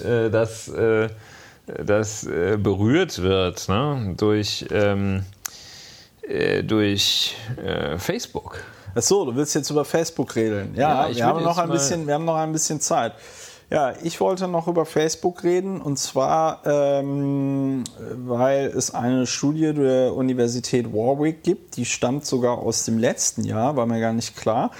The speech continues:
Speaker 2: Es hat auch ein bisschen die Deutsche Welle, glaub ich, so damals drüber berichtet, aber jetzt, äh, gestern ein großer Artikel der New York Times darüber.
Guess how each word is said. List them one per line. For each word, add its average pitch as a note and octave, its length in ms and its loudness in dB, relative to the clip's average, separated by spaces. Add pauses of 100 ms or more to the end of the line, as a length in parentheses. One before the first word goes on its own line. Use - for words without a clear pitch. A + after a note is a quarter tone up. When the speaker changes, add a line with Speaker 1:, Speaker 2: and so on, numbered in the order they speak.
(240)
Speaker 2:
Es - 140 0
hat C#3+ 240 -2
auch C3 260 2
ein C3 200 2
bisschen D#3+ 960 0
die C3+ 200 2
Deutsche C3 380 2
Welle, D3+ 220 4
glaub C#3+ 280 2
ich, C#3+ 100 -6
so C3+ 240 2
damals C3 460 0
drüber A#2+ 180 2
berichtet, B2+ 580 0
aber A#2+ 180 2
jetzt, B2 640 0 (480)
äh, D3 380 2
gestern D#3 880 0
ein B2+ 340 0
großer C#3 460 0
Artikel C#3+ 460 0
der C3 160 2
New C#3 180 0
York B2+ 320 0
Times D3 500 0
darüber. F#3 540 2